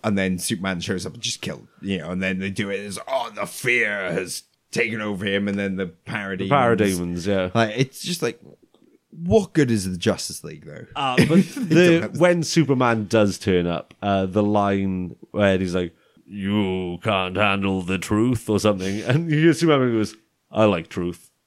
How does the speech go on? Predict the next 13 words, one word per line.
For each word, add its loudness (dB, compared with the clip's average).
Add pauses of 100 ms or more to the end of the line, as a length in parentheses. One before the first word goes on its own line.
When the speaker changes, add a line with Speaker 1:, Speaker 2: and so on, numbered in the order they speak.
(140)
Speaker 2:
But 0
I'm -2
also 2
a -4
fan 0
of -8 (180)
justice. -4
And -6
I 0
was 0
like, 0
"Yes! 0
Speaker 1:
Yeah, 0